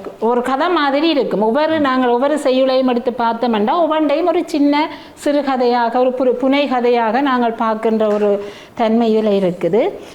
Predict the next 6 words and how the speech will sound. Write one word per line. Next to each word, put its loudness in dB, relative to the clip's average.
இதை 2
நான் 2
கொஞ்சம் 2
ஆழமாக 2
பார்த்ததுக்கான 0
காரணம், 0